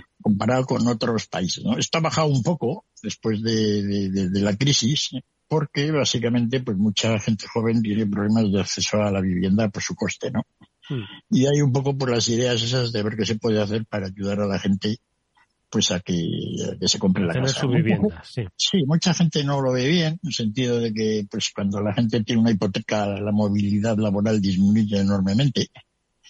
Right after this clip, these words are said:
Speaker 1: Y entonces hay países como Alemania en el cual, pues la gente solo un poco más de la mitad es propietaria, ¿no? Y la otra mitad de la gente, pues vive de alquiler. Esto tuvo su gracia en la época de la crisis, porque como la mayor parte de la gente,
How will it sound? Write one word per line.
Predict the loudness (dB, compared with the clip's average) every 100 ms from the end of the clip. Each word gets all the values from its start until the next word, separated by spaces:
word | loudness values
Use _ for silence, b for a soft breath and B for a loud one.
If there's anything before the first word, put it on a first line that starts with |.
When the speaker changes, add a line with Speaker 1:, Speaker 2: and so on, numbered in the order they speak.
| _ _ _ _ _
Speaker 1:
Y | 0
entonces | 2 2 2
hay | 0
países | 0 -2 0 0
como | 0
Alemania | 2 2 2 2
en | 0 -2
el | -4
cual, | -6 -6
pues | -6
la | -4
gente | -2 0 0
solo | 2 2 0 -2 -4
un | -8 -10 -10
poco | -10 0
más | 0 2
de | 2
la | 4
mitad | 2 0 -2
es | -6
propietaria, | -4 -4 -4 -2 -4 -4 -10 -10
¿no? | -10
Y | -8
la | -8
otra | -6 -2 0
mitad | 0 0 0
de |
la | 0
gente, | 0 -2 -2 -2
pues | -2
vive | 0 0 0
de | 0 -2
alquiler. | -4 -6 -2 0 0 -4 _ _ _ B B B -6
Esto | 0 2
tuvo | 4 2 4
su | 2
gracia | 2 0 0 -2
en | 0 -2
la | -4
época | -4 -4 0
de | 0
la | 0
crisis, | -2 -2 0 0 -2 -6 _ _ _ B B B _ _
porque | -2 -2 -4 -6
como | -2 2 4 4
la | 2
mayor | 4 4 0
parte | 0 -2 -2 0 0
de | 2
la | 2 2 0
gente, | -4 0 0 0 -4 -12